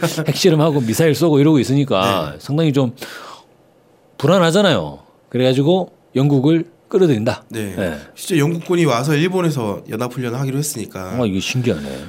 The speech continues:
Speaker 1: 그리고
Speaker 2: 네.
Speaker 1: 그 명분 자체도 북한에 최대한의 압력을 가할 것.
Speaker 2: 아, 네.
Speaker 1: 자유롭고 개방된 인도 태평양 유지를 위한 협동.
Speaker 2: 네.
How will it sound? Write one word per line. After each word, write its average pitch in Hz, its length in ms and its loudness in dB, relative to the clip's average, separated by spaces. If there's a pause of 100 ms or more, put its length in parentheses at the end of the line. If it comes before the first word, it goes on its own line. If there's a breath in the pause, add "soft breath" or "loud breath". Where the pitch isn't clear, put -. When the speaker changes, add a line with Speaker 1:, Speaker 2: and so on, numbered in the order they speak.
(160)
Speaker 1:
그리고 151 260 2
Speaker 2:
네. 139 40 0
Speaker 1:
그 151 420 4
명분 147 580 0
자체도 151 680 -4
북한에 180 380 -2
최대한의 202 380 0
압력을 143 360 2
가할 104 300 -6
것. 98 120 -8
Speaker 2:
아, 82 640 2
네. 80 160 -4
Speaker 1:
자유롭고 160 460 0
개방된 147 480 2
인도 175 260 2
태평양 170 440 -2
유지를 113 340 -2
위한 113 160 -2
협동. 127 580 -6
Speaker 2:
네. 90 300 -4